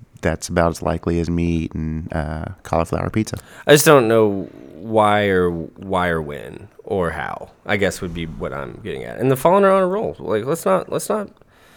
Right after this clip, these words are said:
Speaker 2: we don't have to Wolfpack the Fallen yet. We
Speaker 1: No.
Speaker 2: just, yeah, we just let 'em, <laughs> we just let 'em do their thing, baby.
Speaker 1: They are a
Speaker 2: Yeah.
Speaker 1: great three-piece outfit, much like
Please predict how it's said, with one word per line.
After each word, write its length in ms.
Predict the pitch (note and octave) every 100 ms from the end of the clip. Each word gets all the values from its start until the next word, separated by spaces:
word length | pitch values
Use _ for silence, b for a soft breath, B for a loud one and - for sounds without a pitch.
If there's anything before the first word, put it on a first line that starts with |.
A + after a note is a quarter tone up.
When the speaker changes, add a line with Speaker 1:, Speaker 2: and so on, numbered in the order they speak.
| b b
Speaker 2:
we 80 | -
don't 140 | G3 G#3+
have 160 | G3+
to 80 | -
Wolfpack 460 | F3 F3 - E3 -
the 100 | D3
Fallen 340 | D3+ C#3+ C#3
yet. 320 | C3+ D3+ - - -
We 60 | G3+
Speaker 1:
No. 200 | G3 B2+
Speaker 2:
just, 240 | F#3 -
yeah, 220 | D3 F#3+
we 120 | D#3 G3
just 160 | F#3+
let 160 | F#3+ G3
'em, 100 | G3 -
<laughs> 40 |
we 100 | G3+
just 140 | G3
let 160 | G3 G3+
'em 100 | F#3
do 160 | D#3 F3+
their 160 | F#3
thing, 340 | F3+ G#3 D3+ G#2
baby. 120 | B2
Speaker 1:
They 200 | D3+ F3+
are 340 | E3+ C#3+ C#3+
a 220 | C#3+ B2 A#2
Speaker 2:
Yeah. 180 | G2+ F#3
Speaker 1:
great 520 | A#2 A#2+ C3+ - - -
three-piece 1200 | - - - A2 A#2 A#2+ - A#2 G#2+ G#2+ - - - _ _ _ _ -
outfit, 680 | G2 G2 - - G2 -
much 380 | F#2 G2+ - -
like 440 | G2+ F2+ F2 -